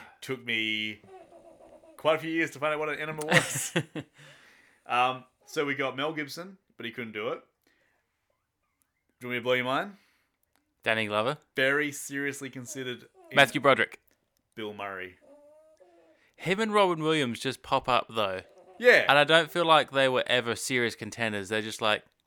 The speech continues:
Speaker 2: "These are good actors. They're
Speaker 1: I've,
Speaker 2: around."
Speaker 1: I've read the Bill Murray one in about three different things, though. Like, apparently, like, he was, like,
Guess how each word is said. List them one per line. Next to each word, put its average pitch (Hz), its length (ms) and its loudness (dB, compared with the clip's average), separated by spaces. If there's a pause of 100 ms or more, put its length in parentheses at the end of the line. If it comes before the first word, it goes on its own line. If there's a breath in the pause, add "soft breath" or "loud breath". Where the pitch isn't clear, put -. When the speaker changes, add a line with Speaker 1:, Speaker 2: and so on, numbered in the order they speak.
(380)
Speaker 2:
"These 226 180 -8
are 151 40 -10
good 214 120 0
actors. 170 520 -6
They're 180 180 2
Speaker 1:
I've, 104 80 0
Speaker 2:
around." 104 380 -6
Speaker 1:
I've 127 280 -4
read 139 220 -8
the 143 60 -14
Bill 131 240 -10
Murray 113 280 -8
one 104 360 -10
in 104 260 -18
about 95 460 -10
three 107 180 -10
different 101 320 -16
things, 95 240 -12
though. 95 180 -10
Like, 87 140 -12
apparently, 101 380 -14
like, 92 180 -14
he 104 120 -20
was, 95 220 -18
like, 92 220 -14